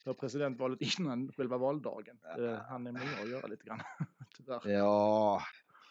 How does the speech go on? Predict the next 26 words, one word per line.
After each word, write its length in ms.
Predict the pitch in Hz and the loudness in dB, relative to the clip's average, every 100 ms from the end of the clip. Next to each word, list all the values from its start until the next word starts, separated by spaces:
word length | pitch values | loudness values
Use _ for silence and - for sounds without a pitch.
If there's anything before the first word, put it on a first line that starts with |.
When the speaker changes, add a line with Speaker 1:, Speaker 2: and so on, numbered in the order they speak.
| _ _ _ - - - _ _ _ _ | _ _ _ -20 -20 -20 _ _ _ _
Speaker 2:
Ja, 160 | - 60 - - | -10 -8 -8 -6
jag 120 | 107 | 0
vet 240 | 120 127 | 2 2
inte, 180 | - - | -2 -6
både 260 | 90 101 110 | 2 4 4
och. 140 | - _ - | 2 _ -6
Jag 100 | 98 | 0
tycker 260 | 135 - | 0 0
det 60 | 76 | -8
är 40 | |
superspännande 560 | - 85 - 82 76 - | -8 -10 -10 -8 -8 -10
faktiskt. 320 | - - - - - | -16 -16 -18 -20 -8
Det 200 | 85 95 | 2 4
är 100 | 101 | 4
ju 220 | 92 78 | 2 -2
extremt 420 | 82 - 87 - | -6 -6 -6 -6
spännande 380 | - 85 85 82 | -6 -4 -2 -4
tider 220 | 87 82 | -4 -2
faktiskt 200 | 85 76 | -4 -6
vi 40 | 85 | -2
lever 400 | 90 85 - - | 0 0 -4 -2
i, 40 | |
om 80 | 92 | 0
man 80 | 92 | 2
ser 140 | 90 | 0
så. 200 | 87 - | 0 -2